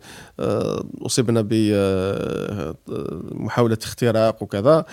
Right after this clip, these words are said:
ولهذا قررنا باللي ن-، نغيروا ال-، كلمات السر، فمن فضلك ادخل للج-، لل-، للجهاز الآن، لل-، للبوابة تاعنا، و-، وادخل ودير ك-، دير ك-، دخل كلمة السر تاعك"، وكذا.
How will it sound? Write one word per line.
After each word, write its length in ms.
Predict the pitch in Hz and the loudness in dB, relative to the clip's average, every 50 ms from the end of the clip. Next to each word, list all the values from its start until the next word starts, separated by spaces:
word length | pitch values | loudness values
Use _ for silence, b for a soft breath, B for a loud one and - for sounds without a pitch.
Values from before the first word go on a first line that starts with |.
| B B B B B - | B B B B B 2
ولهذا 400 | 127 127 123 120 120 120 135 139 | 4 4 6 6 6 6 6 6
قررنا 380 | 139 - - 120 120 123 127 135 | 4 4 4 4 4 4 2 2
باللي 240 | 123 123 123 123 | 2 2 0 2
ن-، 320 | 123 123 120 120 113 113 113 | 2 2 2 2 2 2 2
نغيروا 420 | 117 117 139 139 135 135 139 143 | 2 4 4 6 6 4 4 4
ال-، 260 | 131 123 120 117 113 | 2 2 2 2 0
كلمات 380 | 107 - 117 113 113 113 110 - | 0 0 0 2 2 2 0 0
السر، 340 | - - - - 156 170 160 B B B B B | -2 -2 4 6 6 6 6 B B B B B
فمن 340 | B - 143 139 139 135 127 | B 4 6 6 8 6 4
فضلك 420 | 117 - 135 123 143 160 - - - - | 2 0 0 0 0 0 -2 -4 -4 -2
ادخل 500 | - 143 - - 151 139 131 123 120 110 - _ - - - - _ _ - | -2 -2 0 4 4 4 4 4 0 -2 -6 _ -12 -12 -12 -12 _ _ -6
للج-، 260 | - 127 120 113 117 120 | -2 -2 -2 -2 -4 -6
لل-، 340 | 123 123 123 117 113 110 | -6 -4 -2 0 0 0
للجهاز 640 | 107 107 104 104 104 104 120 113 107 110 107 101 107 | 0 -2 -4 -4 -6 -2 -2 0 2 2 0 0 -2
الآن، 380 | 90 - - 123 160 190 175 - - - | -4 0 2 2 4 2 0 -4 -10 -12
لل-، 340 | - 131 113 107 107 107 98 | -8 -6 -4 -4 -4 -4 -4
للبوابة 520 | 98 98 98 104 110 110 110 110 101 90 | -4 -4 -4 -2 -2 0 0 0 0 -2
تاعنا، 440 | 107 - - 120 117 131 160 185 170 B B B B B B B B | -4 -4 -2 0 2 4 4 2 2 B B B B B B B B
و-، 80 | - 131 127 127 123 120 117 113 113 107 107 110 113 110 - - | 0 2 2 4 4 2 2 2 2 0 0 -2 -4 -4 -4 -4
وادخل 340 | 113 113 - - 127 120 113 | -6 -4 -2 -2 -2 0 0
ودير 520 | 110 110 110 113 113 - 120 117 139 127 | -2 -4 -4 -6 -4 -4 -2 0 0 0
ك-، 100 | 120 - | 2 0
دير 320 | 135 120 127 120 117 127 | 0 0 0 0 0 0
ك-، 440 | 117 - - 120 120 113 110 110 110 - | -2 0 0 2 2 2 2 0 -2 -6
دخل 200 | - - - - | -10 -8 -6 -6
كلمة 300 | 113 - 120 113 113 113 | -2 0 0 2 2 0
السر 340 | 107 - - - - 113 104 | 0 -2 -4 -2 -2 -4 -4
تاعك"، 400 | - - 123 107 123 151 160 - | -2 -2 0 2 2 2 0 -2
وكذا. 220 | - - 101 92 | -8 -8 -8 -8